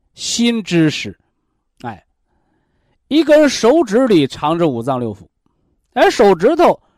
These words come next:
就是人体的末梢啊，啊，四肢百节嘛，对吧？到了手指就相当于一个小树杈、小树枝儿了，枝节。手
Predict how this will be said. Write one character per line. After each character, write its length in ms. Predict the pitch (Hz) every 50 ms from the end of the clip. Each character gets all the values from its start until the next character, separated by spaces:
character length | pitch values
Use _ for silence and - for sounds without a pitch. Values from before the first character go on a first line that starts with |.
| _ _
就 160 | _ - 370 320
是 80 | 277
人 160 | 214 196 240
体 120 | 262 208 175
的 100 | 180 185
末 180 | 220 247 220
梢 220 | 170 - 196 190 190
啊， 160 | 170 139 - _ _ _ _ _ _
啊， 200 | _ 143 135 131
四 220 | - - - 226
肢 220 | 208 - 190 202 202
百 260 | 165 147 123 117 117
节 240 | 113 - 123 131 151
嘛， 180 | 175 160 120 127 _
对 100 | - 120
吧？ 80 | 107 - _ _ _ _ _ _ _ _ _ _ _ _ _ _ _ _ _ _ _ _ _ _
到 120 | - 214 208
了 120 | 190 175
手 260 | - - - 185 240
指 180 | 247 - 147 131
就 120 | 139 165
相 160 | 156 - 196 185
当 120 | 180 170
于 40 | 175
一 20 |
个 60 | 180
小 200 | 170 - - 120
树 160 | 117 - 214 190
杈、 240 | - 202 202 175
小 200 | 139 - 123 117
树 160 | 120 - 160 143
枝 100 | 160 180
儿 120 | 190 190
了， 100 | 165 123
枝 260 | - - - 202 214
节。 240 | 202 151 143 160 - - _ _ _ _ _ _ _ _ _ _ _ _ _ _ _ _ _ _ _ _ _ _ _ _
手 200 | - - - 220